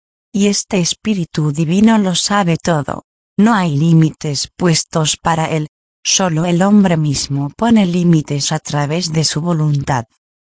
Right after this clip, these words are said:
A través de su grado de amor, que también determina el grado de reconocimiento que adquiere el hombre.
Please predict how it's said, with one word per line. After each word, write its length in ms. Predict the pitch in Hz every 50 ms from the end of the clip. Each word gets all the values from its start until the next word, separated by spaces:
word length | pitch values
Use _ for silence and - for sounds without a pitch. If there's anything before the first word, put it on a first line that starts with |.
| _ _ _ _ _ _ -
A 140 | 170 156
través 540 | - - - 147 147 139 147 147 143 135 - -
de 120 | 160 151
su 220 | 143 - - 175
grado 480 | 147 156 156 175 165 156 151 160 156 143
de 120 | 135 156
amor, 400 | 143 143 147 151 175 202 220 226 - _ _ _ _ _ _ _ _
que 160 | - 208 202
también 580 | - 196 185 170 160 147 160 180 208 220 220 214
determina 720 | 202 202 196 - - 160 160 160 175 196 214 214 208 190 180
el 140 | 190 190 160
grado 440 | 151 165 175 190 202 190 208 185
de 120 | 156 156 143
reconocimiento 1160 | 135 - 143 - - 143 143 143 139 135 - - 170 170 185 208 226 226 208 180 - 180 175
que 140 | - - 180
adquiere 680 | 170 170 - - - - - 208 208 202 202 185 - -
el 140 | 175 170 208
hombre. 500 | 226 220 185 156 139 131 123 123 135